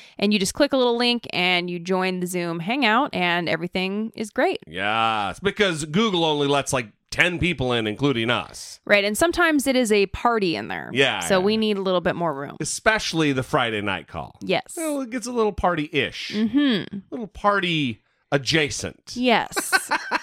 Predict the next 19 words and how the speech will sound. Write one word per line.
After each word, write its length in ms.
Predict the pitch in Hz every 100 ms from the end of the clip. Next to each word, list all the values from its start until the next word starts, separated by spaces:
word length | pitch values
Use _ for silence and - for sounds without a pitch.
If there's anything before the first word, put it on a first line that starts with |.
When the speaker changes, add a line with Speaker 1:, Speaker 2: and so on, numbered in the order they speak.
| - - - - - 277 - - 202
Speaker 1:
Mm-hmm. 640 | 196 202 202 208 254 349 - - _ 311
Speaker 2:
Anyway, 640 | 330 339 254 180 151 151
we 100 | 160
love 180 | 214 220
you 100 | 202
guys. 500 | 196 185 185 185 160
Also, 460 | 233 311 - 202 214
holiday 380 | 170 165 165
season, 600 | 165 302 294 208 233 226 202 _ _ _ -
dollemore 340 | 165 196 190
dot 160 | 180 170
com 220 | 165 165
slash 280 | 160 147 143
Amazon. 640 | 165 170 170 156 160 160 147
Good 260 | 175 214
times 420 | 190 190 190 185 -
had 260 | 160 175
by 180 | 175 175
all, 600 | 151 151 147 143 143 139